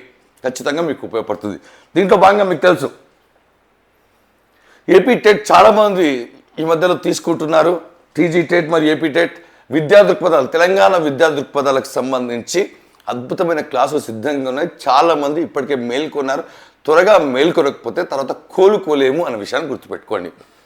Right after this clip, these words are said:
మరి ఏపీడీఎస్సీ రెండు సబ్జెక్టుతో కూడినటువంటి కోర్సు సిద్ధంగా ఉంది. దీనికి కూడా ఆఫర్ ఉంది. ప్రతిదీ కూడా మీరు ఆఫర్, పుస్తకాలు కానివ్వండి, కోర్సు కానీ, క్లాసులు వినండి. క్లాసులు విన్నప్పుడే లెవెల్ వన్ ప్రశ్నలు,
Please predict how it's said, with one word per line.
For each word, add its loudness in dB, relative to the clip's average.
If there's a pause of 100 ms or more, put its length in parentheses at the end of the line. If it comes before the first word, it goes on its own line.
(120)
మరి 4 (1500)
ఏపీడీఎస్సీ 2
రెండు 2 (100)
సబ్జెక్టుతో 0
కూడినటువంటి -2
కోర్సు 2
సిద్ధంగా -2
ఉంది. -4 (340)
దీనికి 2
కూడా 4 (160)
ఆఫర్ 4
ఉంది. 0 (120)
ప్రతిదీ -2
కూడా 2
మీరు 0
ఆఫర్, 0 (100)
పుస్తకాలు -2
కానివ్వండి, 0 (380)
కోర్సు 0
కానీ, -2 (160)
క్లాసులు 2
వినండి. 0 (320)
క్లాసులు 4
విన్నప్పుడే 2 (380)
లెవెల్ 6
వన్ 4
ప్రశ్నలు, 2